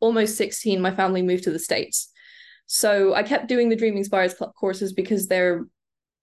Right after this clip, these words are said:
live and online and you can do them from anywhere. But, um, I also joined, um, a,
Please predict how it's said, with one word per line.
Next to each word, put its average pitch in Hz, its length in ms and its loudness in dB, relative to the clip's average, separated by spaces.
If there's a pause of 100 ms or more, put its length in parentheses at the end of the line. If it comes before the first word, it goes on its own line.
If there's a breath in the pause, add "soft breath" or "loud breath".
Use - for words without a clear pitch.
live 190 260 0
and 180 80 -2
online 175 300 0
and 170 80 -2
you 175 80 -2
can 180 100 -8
do 180 80 0
them 175 100 -4
from 180 140 -2
anywhere. 170 380 2
But, 180 360 0
um, 180 400 -2 (460 soft breath)
I 185 120 2
also 208 300 0
joined, 185 720 -2 (180)
um, 175 600 -2 (240)
a, 180 380 2